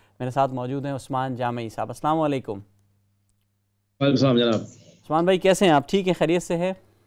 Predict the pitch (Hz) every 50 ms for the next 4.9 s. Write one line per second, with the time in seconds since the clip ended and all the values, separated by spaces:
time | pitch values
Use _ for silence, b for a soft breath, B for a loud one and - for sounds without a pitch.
0 | _ _ _ - 147 - - _ _ _ _ _ - 151 147 139 131 131 - 143
1 | 131 139 127 120 113 113 117 123 - - 135 123 123 120 123 123 135 139 135 -
2 | 139 131 131 131 131 131 131 135 139 143 139 - - - - - - - 208 131
3 | 143 160 165 147 175 180 190 - 214 226 254 277 294 277 277 240 214 214 - -
4 | 262 277 247 - 226 202 208 220 220 233 240 240 240 - - 160 147